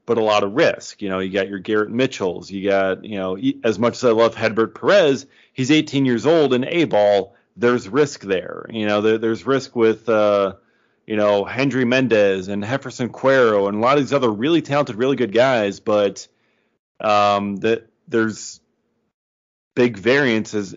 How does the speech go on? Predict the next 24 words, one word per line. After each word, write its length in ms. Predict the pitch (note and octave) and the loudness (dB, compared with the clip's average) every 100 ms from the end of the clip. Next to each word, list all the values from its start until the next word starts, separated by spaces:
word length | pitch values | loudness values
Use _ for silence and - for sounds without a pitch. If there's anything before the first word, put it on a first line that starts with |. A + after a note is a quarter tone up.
| - | -12
as 180 | G#2+ - | -12 -12
to 260 | - G#2+ | -6 -2
what 280 | G2 G2+ G#2 | 0 2 2
they 120 | A2+ | 2
could 200 | G#2 G#2 | 0 -4
end 260 | - G#2+ G2+ | -4 -2 2
up 300 | G2 F#2+ - _ _ _ _ _ _ _ _ | 2 0 -4 _ _ _ _ _ _ _ _
being. 560 | C3 C#3+ G2 - - - | 0 0 -2 -8 -20 -14
So, 680 | - A#2 A#2 A2+ A2+ G2+ _ _ _ | 2 4 6 6 4 0 _ _ _
I 120 | C3+ | -2
have 200 | C3+ F#3 | 0 0
them 160 | E3+ C#3 | 2 -2
kind 200 | C#3 C#3 | 0 0
of 160 | A#2 B2+ | 0 2
around 340 | A#2 A2 A2 | 2 0 0
middle 180 | A2+ A#2+ | 2 2
of 60 | |
the 60 | A2 | 2
pack 400 | - G#2 G#2+ G#2 | -2 0 0 0
right 220 | G#2+ G2 | -2 -2
now, 340 | G2 G2 G2 F#2+ | -2 -2 -2 -2
but, 260 | F2+ F#2+ | -2 -2
I 120 | G2 | -2
mean, 420 | G2 F#2+ F#2+ F#2 | -4 -6 -6 -8